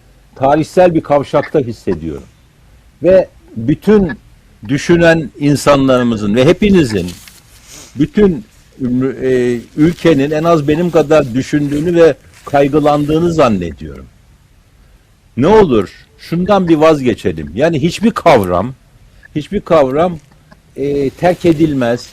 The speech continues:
eleştirilmez vesaire değil. Ulus devlet yapısı burada şimdi tartışmaya girdiğiniz an hain muamelesi görüyorsun. Hayır. Ulus devlet yapısının dışında da bir takım devlet yapıları var.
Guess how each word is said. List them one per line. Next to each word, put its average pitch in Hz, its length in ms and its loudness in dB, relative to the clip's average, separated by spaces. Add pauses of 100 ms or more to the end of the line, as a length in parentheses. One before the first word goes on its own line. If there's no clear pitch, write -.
(140)
eleştirilmez 147 800 -2
vesaire 107 640 -2
değil. 80 240 -4 (1900)
Ulus 208 400 2
devlet 202 420 2
yapısı 180 600 2
burada 170 320 2
şimdi 170 460 0 (140)
tartışmaya 175 600 -2
girdiğiniz 185 680 -2
an 202 260 0 (560)
hain 185 440 2
muamelesi 110 600 -2
görüyorsun. 85 460 -10
Hayır. 175 380 0 (760)
Ulus 156 280 -8
devlet 170 420 2
yapısının 165 800 -2
dışında 156 400 -4
da 185 140 0
bir 135 40 -12
takım 110 460 -4
devlet 113 400 -2
yapıları 85 500 -6
var. 67 120 -18